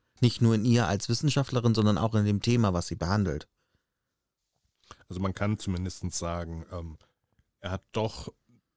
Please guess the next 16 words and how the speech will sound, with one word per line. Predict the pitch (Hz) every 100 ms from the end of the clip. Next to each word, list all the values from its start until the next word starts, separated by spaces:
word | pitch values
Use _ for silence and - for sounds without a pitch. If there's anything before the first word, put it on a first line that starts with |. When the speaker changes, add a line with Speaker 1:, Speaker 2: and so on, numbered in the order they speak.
| -
Speaker 2:
so | 104
ein | 95 98 92
wenig | 90 92 92 92 - -
Einfühlsvermögen | 85 87 - 85 80 - - _ _ _ _ _ 98 87 90 85 90 85
und | 73 87
kann | 123
Speaker 1:
Ja. | 107
Speaker 2:
sich | 95
darin | 92 85
reinfühlen, | 82 78 82 - 87 85 82
wie, | 85 82
wie | 87
sie | 82 87
sich | 80 -
fühlt. | - 90 87 85 - - - -
Ähm, | 82 85 82